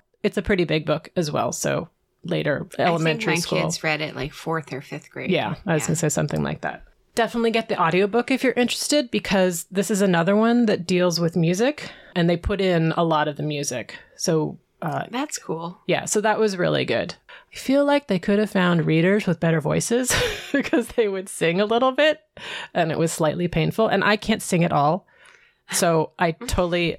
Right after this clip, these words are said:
Speaker 1: respect them trying, but I feel like they could have found someone that could both read and sing. Anyway, so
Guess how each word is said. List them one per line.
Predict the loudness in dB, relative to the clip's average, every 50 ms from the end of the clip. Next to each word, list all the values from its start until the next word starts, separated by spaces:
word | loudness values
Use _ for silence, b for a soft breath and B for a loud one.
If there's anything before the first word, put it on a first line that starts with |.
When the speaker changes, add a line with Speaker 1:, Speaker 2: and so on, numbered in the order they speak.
| -6 -2
Speaker 1:
respect | 0 0 0 2 0 0 -2 0 -2 -2
them | -2 0 0
trying, | 0 2 2 2 4 4 2 2
but | 2 2 0 -2
I | -6
feel | -8 -4 0 2 2 4
like | 4 2 0
they | -2 -6
could | -4 0 0 0
have | 0 0
found | -2 0 2 2 2 2
someone | 2 2 2 4 4 2
that | 2 0 0
could | -2 0 2
both | 2 2 2 2
read | 2 2 2 2 2
and | 0 -2 -2 -2 -2
sing. | -2 -2 -4 -2 -2 -4 -6 -8 _ _ _ _
Anyway, | 0 2 4 4 4 2 2 0 0 -4 -6 _ _ _
so | -4 0 2 2 2